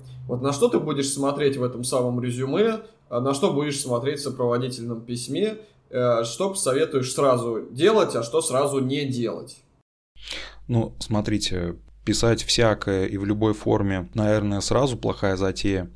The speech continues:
Speaker 2: потому что вы вот когда письма читаете, а, обращаете же внимание, да, какой, например, тон повествования, ну, у человека, который пишет вам письмо. Потому что можно написать так, что ты вроде бы ничего не такого не имел в виду, ну, там,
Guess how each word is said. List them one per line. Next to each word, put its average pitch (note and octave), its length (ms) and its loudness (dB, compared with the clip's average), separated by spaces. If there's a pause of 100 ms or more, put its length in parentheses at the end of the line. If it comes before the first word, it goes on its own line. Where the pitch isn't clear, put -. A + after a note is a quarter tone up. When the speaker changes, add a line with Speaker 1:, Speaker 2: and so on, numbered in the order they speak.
(120)
Speaker 2:
потому G#2+ 340 4
что A2 540 2 (260)
вы G#2+ 220 2
вот D3 160 4
когда C3+ 240 2
письма A#2 400 2
читаете, G2+ 880 0 (280)
а, G2+ 340 -2
обращаете A#2 580 2
же A2 120 0
внимание, A2+ 520 2
да, A2 400 0
какой, A#2+ 380 2
например, G#2+ 440 2
тон A#2+ 380 4
повествования, G2 840 2 (260)
ну, D#3 180 8
у G2+ 40 4
человека, A#2+ 440 4
который G2 240 -2
пишет - 260 -4
вам F#2+ 160 -4
письмо. F2 400 -6 (280)
Потому B2 240 4
что - 180 0
можно B2 300 4
написать A#2+ 520 2
так, - 260 4
что G#2 720 2 (240)
ты A2 80 4
вроде A#2 260 6
бы G#2+ 140 0
ничего A2+ 340 0
не A2+ 80 0
такого A2 360 0
не G#2 200 0
имел A2+ 220 -2
в G2 40 -6
виду, G2 340 -4
ну, G#2 180 -2 (120)
там, F2+ 320 -8